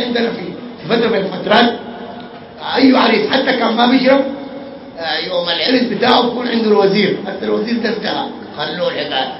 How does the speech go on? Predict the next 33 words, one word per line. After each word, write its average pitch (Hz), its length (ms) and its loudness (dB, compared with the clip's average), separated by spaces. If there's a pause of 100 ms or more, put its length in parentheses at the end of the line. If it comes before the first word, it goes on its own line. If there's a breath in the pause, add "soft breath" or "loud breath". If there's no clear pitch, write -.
(120)
بقى 190 180 0
يفتح 147 420 -6
عليك 175 200 -4 (120)
بسرعة، 160 320 -2 (220)
زواج 165 280 2
عرفي 160 240 -4 (100)
في 151 80 -4
أقرب 156 340 -2
كافتيريا، 160 460 -4 (200)
ويفرق 143 380 -4
لا 127 300 -2
في 156 160 -6
وزير 147 480 0
و-، - 800 -6
والله - 480 4
صح، - 220 -2
أنت 107 120 -2
ما 110 120 2 (100)
سمعت - 280 -6 (240)
ما - 60 -10
عارف - 460 -6
حاجة. 285 220 -2 (760)
في 269 140 2
زمان 240 420 4
عرس 233 520 0
عنده 214 340 0
شنة 208 280 -2
ورانا 160 320 -4
والله، 131 260 -4 (280)
البيت 175 360 -4
كانت 190 340 0
غالية، 147 520 -2
وبعدين 127 560 -6